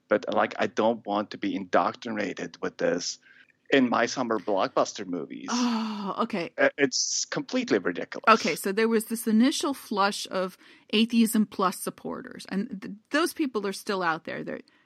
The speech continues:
Speaker 2: they're, their skepticism is all about atheism primarily. It has,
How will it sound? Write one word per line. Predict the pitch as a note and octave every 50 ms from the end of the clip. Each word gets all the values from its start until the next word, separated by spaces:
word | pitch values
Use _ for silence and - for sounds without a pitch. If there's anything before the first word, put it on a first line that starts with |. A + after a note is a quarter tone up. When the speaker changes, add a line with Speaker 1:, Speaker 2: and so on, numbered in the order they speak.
| _ -
Speaker 2:
they're, | - F#3+ F3+ F3+ - - _ _ _ - _ _ _ _ _ _ _ _ -
their | G#3 G#3 B3 F4 F4
skepticism | - - - D4+ C4+ - - B3 - B3+ A3+ B3 A#3+ -
is | - G#3 G3
all | F#3+ F#3+ G3 G3
about | G3+ G3 F#3 F3 F3 F3+ - - _ _ _ _ _ _ _ _ _ -
atheism | A#3+ A3 G#3+ - G#3 D#3 A#2 - - E3 D#3 D#3+ E3+ - - _
primarily. | - G#3 F#3+ F#3 F3+ F3+ E3+ E3 D3+ D3 C#3 - D3+
It | E3+ -
has, | - G3 G3+ F#3 F#3+